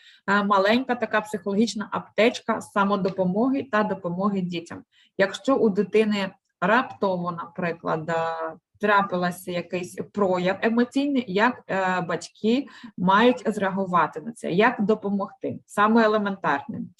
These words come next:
Так? Участь, контроль, прийняття ризику. Все з дітьми проговорюємо, що би ми не планували. Діти також мають навчитися контролювати ситуацію. І, знову ж таки, самоактив-,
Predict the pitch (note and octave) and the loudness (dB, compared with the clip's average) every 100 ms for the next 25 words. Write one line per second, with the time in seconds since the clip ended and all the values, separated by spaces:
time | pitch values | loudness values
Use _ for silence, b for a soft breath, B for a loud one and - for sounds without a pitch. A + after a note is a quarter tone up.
0 | b b _ - A#3+ B3+ - b _ - | b b _ 2 2 2 -12 b _ 2
1 | D4+ C#4+ C4+ - - - G#3+ F#3+ F#3+ G#3+ | 2 4 2 2 -14 -4 -2 0 2 2
2 | B3 - - F#3+ F3+ E3+ E3 F#3+ F#3+ - | 2 -2 -6 -2 -2 -2 -4 -2 -2 -4
3 | E3 F#3 E3 C#3+ - C#3+ A2+ - _ _ | -6 -4 -4 -6 -6 -8 -8 -14 _ _
4 | _ - - B3+ C#4 A3 A#3+ - G#3+ G#3 | _ -10 2 4 4 2 2 2 0 2
5 | G3+ G3 F#3 A#3+ B3+ A#3+ A3 A3 - G#3 | 2 2 2 4 4 4 2 -2 -2 -2
6 | G3+ G3 F#3+ G3+ F#3+ F3+ G#3 F#3+ F#3 F#3+ | 0 -2 -2 -2 -2 -2 -2 -4 -4 -4
7 | E3+ D#3+ D3+ D3+ - E3 A3 B3 B3 G3 | -2 0 -2 -6 -12 -4 2 2 2 2
8 | F#3+ G#3 B3+ G#3 F#3 G3+ G#3+ - _ _ | 2 2 2 2 2 4 2 -2 _ _
9 | _ F#3 F#3+ F3+ A3 A3+ B3 G#3+ G#3 F#3+ | _ -4 -2 0 2 2 2 0 -2 -4
10 | F3+ F3 E3+ F3+ G3+ G3+ F3+ - - E3 | -4 -4 0 2 2 2 -12 -12 -4 -2
11 | C#3 A2 - - _ _ _ C#4 D#4+ B3 | -2 -4 -12 -16 _ _ _ 0 2 0
12 | F3+ F#3 A3 - G3+ - - - E3 F3 | 0 4 2 2 -4 -2 -6 -6 -2 2
13 | F3 - F3+ | 2 0 -8